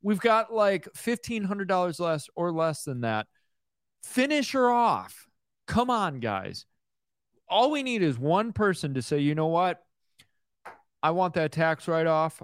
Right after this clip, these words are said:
I wanna help Self-Evident get where it needs to go. I wanna help support them." After all,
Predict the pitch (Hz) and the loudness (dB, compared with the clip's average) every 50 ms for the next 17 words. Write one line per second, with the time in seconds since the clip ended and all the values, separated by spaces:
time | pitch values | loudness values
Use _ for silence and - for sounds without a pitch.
0 | - _ - 143 160 175 170 165 156 147 151 147 127 - - 147 139 123 - 139 | -10 _ 0 0 2 2 2 0 0 0 -2 -2 -4 -4 -4 -4 -4 -2 -2 -4
1 | 135 135 135 131 123 107 131 127 120 110 117 131 127 123 127 127 127 120 - - | -4 -4 -6 -8 -6 -4 -4 -4 -4 -2 -2 -2 -2 -4 -4 -6 -8 -10 -8 -10
2 | - 127 107 120 117 113 113 113 107 - - 135 156 165 147 127 113 110 143 151 | -10 -8 -6 -2 -2 -2 -2 -2 -4 -6 -8 -8 -6 -6 -6 -6 -6 -4 -2 -2
3 | 151 - - - 131 - - 143 135 135 - - 127 123 127 123 - - 147 170 | -2 -2 -6 -12 -14 -10 -6 -6 -6 -6 -6 -6 -6 -6 -8 -8 -4 -2 0 0
4 | 185 - - 185 180 160 151 151 151 156 170 - | 0 0 0 0 2 4 4 4 2 2 0 -4